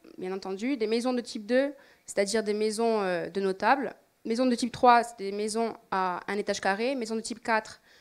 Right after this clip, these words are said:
maisons à deux étages carrés ou plus, et maisons, et maisons de type cinq, donc des maisons en rez-de-chaussée. Enfin, donc, en, en termes de collectif,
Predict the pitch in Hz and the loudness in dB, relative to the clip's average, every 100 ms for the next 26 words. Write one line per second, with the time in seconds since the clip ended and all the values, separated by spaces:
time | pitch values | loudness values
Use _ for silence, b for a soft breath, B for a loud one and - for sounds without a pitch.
0 | b b 214 214 220 202 214 220 208 - | b b -2 2 4 4 2 0 -2 -2
1 | 202 196 190 214 269 - 208 220 233 208 | -2 -2 -2 -4 -4 -4 -4 -4 -4 -6
2 | - 214 226 240 226 196 - 254 262 196 | -2 2 2 2 0 -4 -2 -2 -4 -6
3 | 196 202 196 202 220 254 220 214 214 202 | -6 -6 -4 -4 -2 -4 -4 -6 -6 -10
4 | 131 123 _ _ _ _ _ _ b b | -10 -14 _ _ _ _ _ _ b b
5 | b b b b b 226 233 277 262 233 | b b b b b 0 2 2 2 2
6 | 233 220 202 202 233 226 208 233 208 - | 4 4 4 2 2 2 2 4 2 0
7 | 254 294 - | -2 -2 0